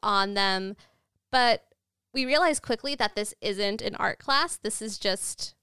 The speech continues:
like, an after-school meeting place about the school dance, but this seems like a really inconvenient place to meet.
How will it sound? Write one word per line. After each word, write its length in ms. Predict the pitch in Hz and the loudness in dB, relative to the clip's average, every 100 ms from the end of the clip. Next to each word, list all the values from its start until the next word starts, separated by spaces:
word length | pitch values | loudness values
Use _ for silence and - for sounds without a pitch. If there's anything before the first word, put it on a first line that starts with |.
| _ | _
like, 160 | 220 | -2
an 80 | 226 | 0
after-school 600 | - 202 208 214 - 208 | 2 2 0 -4 -2 -2
meeting 520 | 196 202 190 196 214 | -2 -4 0 0 -2
place 340 | 233 381 453 - | -4 -2 -2 -2
about 180 | 233 240 | -2 -2
the 80 | 226 | -2
school 240 | - 247 | -4 -2
dance, 220 | 233 269 | 0 0
but 140 | - 262 | -2 -4
this 140 | 277 | -4
seems 300 | - 311 427 | -4 -4 -2
like 160 | 453 403 | -2 -2
a 100 | 240 | -2
really 600 | 208 214 214 220 214 - | -2 -2 -2 -4 -6 -6
inconvenient 880 | 226 220 233 233 208 208 208 202 - | -4 -4 -2 -4 -4 -4 -2 -4 -6
place 500 | - 202 196 - - - | -4 -2 -2 -6 -8 -8
to 140 | 208 | -6
meet. 380 | 190 175 82 | -6 -8 -12